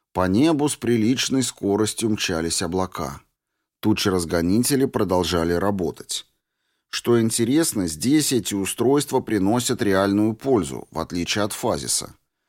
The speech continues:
То ли у наших инженеров-каббалистов руки из одного места растут, то ли погоду Южного Кавказа ничем не победить.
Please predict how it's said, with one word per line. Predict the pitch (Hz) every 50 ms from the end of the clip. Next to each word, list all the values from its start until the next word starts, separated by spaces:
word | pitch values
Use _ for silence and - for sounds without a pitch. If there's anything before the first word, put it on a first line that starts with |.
| _ _ _ _ _
То | - 127 160
ли | 170 165
у | 147 139
наших | 131 127 123 120 117 - 107 98
инженеров-каббалистов | 110 107 95 104 110 107 110 107 101 98 90 - - 92 90 90 90 101 135 156 151 - - 143 127 - 110
руки | 123 135 123 120 - 127
из | 123 104
одного | 117 113 107 117 117 113 117
места | 107 113 117 110 - - 107
растут, | 101 104 - - - 107 104 95 - - _ _ _ _ _ _ _ _ -
то | - 127 156
ли | 151
погоду | 131 - 120 107 107 113 113 104 101
Южного | 98 90 107 101 90 92 95 87 85
Кавказа | - 85 85 - - - 101 113 127 127 123 127
ничем | 113 101 87 - - - 87 87 92
не | 90 85
победить. | - 98 90 95 95 82 80 73 62 - - -